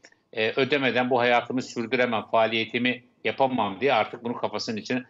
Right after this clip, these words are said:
sokması gerekir, e, diye düşünüyorum. En çok tahsil edilemeyen rakamlara baktığımızda K D V ve gelir vergisi stopajı. Yani ben işçi çalıştırmışım, e, onun,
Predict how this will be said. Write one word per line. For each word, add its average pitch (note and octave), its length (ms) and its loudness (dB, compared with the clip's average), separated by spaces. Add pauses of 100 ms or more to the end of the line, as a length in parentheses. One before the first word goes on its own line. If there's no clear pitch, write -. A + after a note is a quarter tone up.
(140)
sokması A2+ 520 -2
gerekir, F#2+ 460 0 (280)
e, G2 200 0
diye G2 200 0
düşünüyorum. G#2 560 0 (340)
En G3 160 2
çok - 260 0
tahsil C#3 360 2
edilemeyen C3 480 2
rakamlara A2+ 540 0
baktığımızda B2+ 640 -2
K A2 320 2
D F#2 120 0
V D3+ 200 0 (420)
ve C3 80 0
gelir C#3+ 360 2
vergisi B2 440 0
stopajı. G2 520 -4
Yani A#2+ 200 0
ben B2+ 240 0
işçi C#3 260 -4
çalıştırmışım, G#2+ 840 -4 (440)
e, B2 180 4
onun, D3 420 0